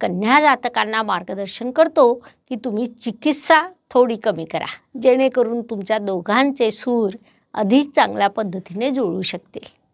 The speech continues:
यानंतर मिथुन राशीच्या दृष्टीने विचार केला असता, या दोन्ही राशींचे स्वामी बुधदेव आहेत. कन्या आणि मिथुन या दोन्ही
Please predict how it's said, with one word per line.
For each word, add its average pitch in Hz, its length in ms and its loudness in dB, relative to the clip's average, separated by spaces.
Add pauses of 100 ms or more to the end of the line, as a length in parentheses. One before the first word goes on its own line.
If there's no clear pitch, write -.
(680)
यानंतर 240 480 2
मिथुन 226 460 -4
राशीच्या 220 440 0
दृष्टीने 208 500 -6
विचार 202 380 -4
केला 214 200 -4
असता, 233 480 -6 (520)
या 330 80 8
दोन्ही 269 500 2
राशींचे 247 540 0
स्वामी 220 360 -4
बुधदेव 208 560 -4
आहेत. - 440 -4 (680)
कन्या 294 320 6
आणि 339 200 4
मिथुन 294 520 -4 (140)
या 254 140 -2
दोन्ही 226 460 0